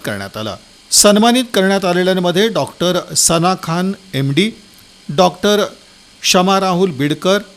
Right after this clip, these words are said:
बीए एमएस, गणेश प्रशांत उडता जलतरणपटू गोल्ड मेडलिस्ट, करण किशोर मोरे लेफ्टनंट कर्नल, गौतमी महेश बनसोडे एमबीबीएस प्रथम वर्ष आदी पाल्यांचा सन्मान करण्यात आला.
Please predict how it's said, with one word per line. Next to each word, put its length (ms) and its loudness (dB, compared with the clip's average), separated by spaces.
बीए 440 2
एमएस, 460 -2
गणेश 380 4
प्रशांत 580 -4
उडता 440 -4
जलतरणपटू 960 0
गोल्ड 260 2
मेडलिस्ट, 600 -2
करण 380 4
किशोर 360 0
मोरे 400 0
लेफ्टनंट 600 0
कर्नल, 360 -2
गौतमी 440 4
महेश 360 0
बनसोडे 600 -2
एमबीबीएस 600 4
प्रथम 440 -4
वर्ष 260 -2
आदी 300 2
पाल्यांचा 680 0
सन्मान 440 -2
करण्यात 360 -8
आला. 180 -8